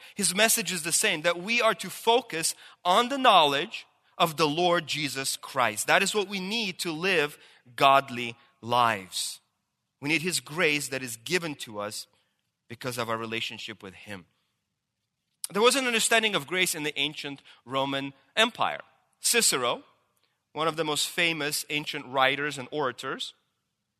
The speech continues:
viewed grace as excessive favor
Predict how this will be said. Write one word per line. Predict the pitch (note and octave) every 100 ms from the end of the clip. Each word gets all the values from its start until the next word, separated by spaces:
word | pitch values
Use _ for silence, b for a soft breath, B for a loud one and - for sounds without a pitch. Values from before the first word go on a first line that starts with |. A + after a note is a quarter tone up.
| _ -
viewed | C#3+ G3+ D#3+
grace | D3+ F3+ D4+ F#3 C3 F3+ - -
as | E3 D#3+
excessive | E3 - - - A3 - - D3 D3 - b b
favor | - - - G3+ G3+ A#2+ D#2